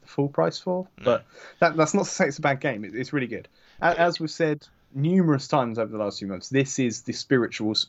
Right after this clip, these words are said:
Speaker 1: true successor to Project Cars two.
Speaker 2: And if you wanted any more proof of that, so the, the picture I'm currently looking at is of the, uh,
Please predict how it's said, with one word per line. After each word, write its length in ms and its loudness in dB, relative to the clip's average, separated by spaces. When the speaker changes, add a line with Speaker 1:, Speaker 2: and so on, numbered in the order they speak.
Speaker 1:
true 300 6
successor 560 -2
to 140 -10
Project 320 -2
Cars 200 -4
two. 220 -6
Speaker 2:
And 140 -6
if 120 -8
you 120 -6
wanted 400 -6
any 260 0
more 220 -6
proof 340 -4
of 160 -14
that, 300 0
so 140 -4
the, 120 -12
the 120 -12
picture 440 -4
I'm 140 -2
currently 400 -6
looking 400 -6
at 180 -4
is 180 -8
of 220 -6
the, 320 -8
uh, 140 -2